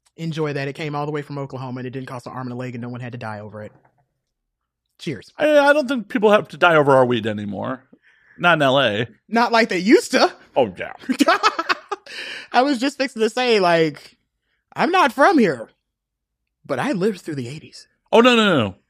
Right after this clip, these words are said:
Speaker 2: no.
Speaker 1: <laughs>
Speaker 2: Fifteen years ago, when you, when you were getting married, when you were having your nuptials, people were definitely still dying over weed.
Speaker 1: Yeah.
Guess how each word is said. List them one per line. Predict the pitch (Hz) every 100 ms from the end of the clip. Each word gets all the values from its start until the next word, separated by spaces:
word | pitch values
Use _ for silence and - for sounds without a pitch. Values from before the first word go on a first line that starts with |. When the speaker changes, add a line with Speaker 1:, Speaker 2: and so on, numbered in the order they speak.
| _ -
Speaker 2:
no. | - - 381 381 -
Speaker 1:
<laughs> |
Speaker 2:
Fifteen | - 254 262 220
years | 240 190
ago, | 123
when | 123 156
you, | 170 143
when | 156 180
you |
were | 196
getting | 202 170
married, | 185 170
when | 120 127
you |
were | 135
having | 170 151
your | 139
nuptials, | 175 - 107 - - -
people | 262 202
were | 196
definitely | 180 156
still | 147 165
dying | 156 139
over | 131 113
weed. | 120 92 -
Speaker 1:
Yeah. | 220